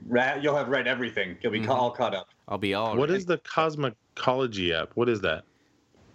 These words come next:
Speaker 2: Comixology.
Speaker 3: Yeah, what is that?
Speaker 2: That is an app on your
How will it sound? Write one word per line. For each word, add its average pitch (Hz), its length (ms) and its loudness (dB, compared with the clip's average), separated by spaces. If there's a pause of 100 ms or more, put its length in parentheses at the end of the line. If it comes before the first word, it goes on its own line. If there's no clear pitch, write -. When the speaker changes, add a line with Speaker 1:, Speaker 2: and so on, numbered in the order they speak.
(360)
Speaker 2:
Comixology. 135 1200 -4 (640)
Speaker 3:
Yeah, 107 200 2
what 110 200 0
is 120 100 0
that? 98 200 -4 (1040)
Speaker 2:
That 110 280 -2
is 123 180 -4
an 113 100 -8
app 110 360 -4
on 98 320 -2
your 92 500 -2